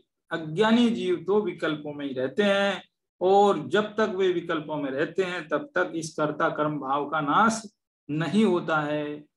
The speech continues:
देखो, <clears throat> एक चीज इसमें समझने की, पू-, पूरे छंद में ज्यादा कुछ नहीं है, बस ए-, एक दो पॉइंट है काम के। एक point ये है कि यहाँ कहा जा रहा है कि विकल्प को जब तक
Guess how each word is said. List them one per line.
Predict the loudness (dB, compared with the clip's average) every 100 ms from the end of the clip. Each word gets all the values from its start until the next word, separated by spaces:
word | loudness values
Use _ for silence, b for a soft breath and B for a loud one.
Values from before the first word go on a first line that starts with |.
| _ _ _
देखो, | 0 2 4 4 4 0 -6
<clears throat> | -2 -2 -4 -10 _ _ _ 2
एक | 4 4
चीज | 2 2
इसमें | 0 -4
समझने | -6 -4 -4 -4
की, | -6 -10 -20 _ _ _ _ _ _ _ _
पू-, | -8 -6 -4 -4 0
पूरे | 4 6
छंद | 4 2 2
में | 4
ज्यादा | 4 4
कुछ | 2 0 -4
नहीं | -8
है, | -8 -10 -4 -2
बस | 0 4
ए-, | 4
एक | 6 4
दो | 4 2
पॉइंट | 0 0 -2
है |
काम | 0 0 -2
के। | -8 _ _ _ _ _ _ 2
एक | 4 4
point | 2 4 4
ये | 4 4
है | 4 0 -2 -4 -10 _ _ _
कि | 0
यहाँ | 0 2 2 2
कहा | 0 0
जा | 2 2
रहा | 2
है | 0
कि | -2 -4
विकल्प | -4 0 0 0 -4
को | -2 0
जब | 0 -4 -4
तक | -6